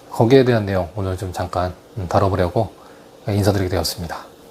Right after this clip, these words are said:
네, 지금까지 알려진 바로는 지난 이십일 일이죠. 그 임시 사무총회에서,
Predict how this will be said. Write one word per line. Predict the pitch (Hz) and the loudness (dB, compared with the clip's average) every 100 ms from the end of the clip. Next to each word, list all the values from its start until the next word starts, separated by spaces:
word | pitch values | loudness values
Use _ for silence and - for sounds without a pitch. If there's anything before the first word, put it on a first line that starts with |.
| - | -4
네, | 135 127 113 | 4 4 4
지금까지 | - 127 139 131 123 - 127 120 | -2 -2 0 0 -2 0 2 4
알려진 | 101 120 127 123 | 4 2 2 2
바로는 | 120 117 113 127 151 151 120 | 4 2 2 0 0 -4 -6
지난 | - 117 | 0 2
이십일 | 107 104 120 139 | 2 0 2 4
일이죠. | 117 98 98 170 - - - - - - - | 4 2 0 0 -6 -20 -20 -20 -20 -20 -8
그 | 104 95 | -4 0
임시 | 117 117 | 2 2
사무총회에서, | 107 120 110 147 131 101 - 95 | 4 2 2 -2 -2 -2 -4 -8